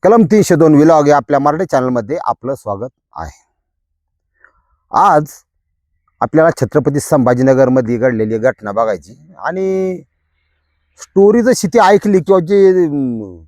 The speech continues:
सोशल मीडियावर प्रसारित झाली, Google, बऱ्याच जणांनी सांगितली, पण लोकांना ती सांगता नाही आली.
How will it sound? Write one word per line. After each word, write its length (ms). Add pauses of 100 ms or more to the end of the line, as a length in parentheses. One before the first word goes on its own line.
(140)
सोशल 320
मीडियावर 400
प्रसारित 320
झाली, 240
Google, 320
बऱ्याच 260
जणांनी 240
सांगितली, 320
पण 140
लोकांना 340
ती 40
सांगता 360
नाही 160
आली. 260